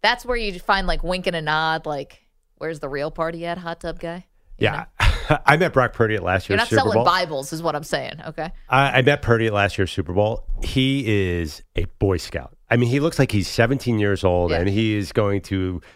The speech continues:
Speaker 2: run for student government president.
Speaker 1: <laughs>
Speaker 2: He's got a Wally Cleaver. Uh, what's that? The kid on Leave It to Beaver who pretended he was really nice and was really not nice. Uh,
Speaker 1: Man, I never watched Leave It to Beaver.
Speaker 2: you get, you young people have no idea.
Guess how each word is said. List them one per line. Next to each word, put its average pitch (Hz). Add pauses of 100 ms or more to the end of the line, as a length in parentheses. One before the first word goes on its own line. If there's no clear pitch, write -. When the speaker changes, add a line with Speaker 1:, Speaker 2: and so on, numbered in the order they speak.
(380)
Speaker 2:
run 120
for 113
student 101
government 92
president. 104 (100)
Speaker 1:
<laughs> -
Speaker 2:
He's 139
got 185
a 123
Wally 135
Cleaver. 131
Uh, 127
what's 151
that? 196
The 123
kid 135
on 101
Leave 110
It -
to 117
Beaver 110
who 101
pretended 107
he 110
was 95
really 104
nice 95
and 92
was 85
really 90
not 85
nice. 101 (580)
Uh, 80
Speaker 1:
Man, 170
I 156
never 165
watched 147
Leave 156
It -
to 151
Beaver. 139
Speaker 2:
you 120
get, 117
you 120
young 104
people 82
have 78
no 78
idea. 71